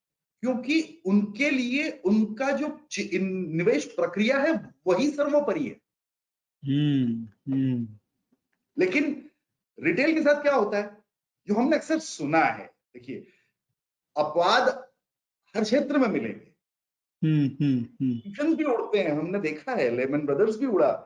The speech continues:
Speaker 1: बेयर स्टर्न्स भी उड़ा, वो सब भी बड़े institutions थे।
Speaker 2: हम्म,
Speaker 1: अपवाद
Speaker 2: हम्म।
Speaker 1: दुनिया में हर जगह मिलेंगे, लेकिन अधिकांशतः क्या देखा गया है कि जहां पे आप किसी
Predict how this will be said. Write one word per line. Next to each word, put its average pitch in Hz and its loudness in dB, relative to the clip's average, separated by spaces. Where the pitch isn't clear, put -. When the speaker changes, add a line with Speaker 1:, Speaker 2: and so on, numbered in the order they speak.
Speaker 1:
बेयर 139 4
स्टर्न्स 233 0
भी 226 2
उड़ा, 208 0
वो 120 -6
सब 202 -4
भी 320 0
बड़े 175 2
institutions 190 -8
थे। - -20
Speaker 2:
हम्म, - -6
Speaker 1:
अपवाद 143 6
Speaker 2:
हम्म। 147 0
Speaker 1:
दुनिया 165 -6
में 269 0
हर - -12
जगह 220 2
मिलेंगे, 160 0
लेकिन 294 -2
अधिकांशतः 196 0
क्या 226 0
देखा 135 -2
गया 101 -4
है 92 -18
कि - -2
जहां 262 0
पे 269 2
आप 254 2
किसी 254 -4